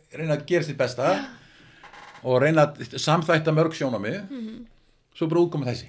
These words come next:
Speaker 2: Já,
Speaker 1: skilur.
Speaker 2: einmitt. En, um, ert þú,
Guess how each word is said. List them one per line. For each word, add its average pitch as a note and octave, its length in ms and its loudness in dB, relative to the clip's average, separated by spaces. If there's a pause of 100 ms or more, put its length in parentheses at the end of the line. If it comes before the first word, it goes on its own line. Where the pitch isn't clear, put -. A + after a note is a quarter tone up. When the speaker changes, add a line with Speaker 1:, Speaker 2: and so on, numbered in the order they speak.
(160)
Speaker 2:
Já, C4+ 180 -12 (100)
Speaker 1:
skilur. - 240 -10
Speaker 2:
einmitt. G#3 360 -12 (760)
En, B3 200 -6 (180)
um, C4 440 -8 (100)
ert - 200 -8
þú, D4 80 -6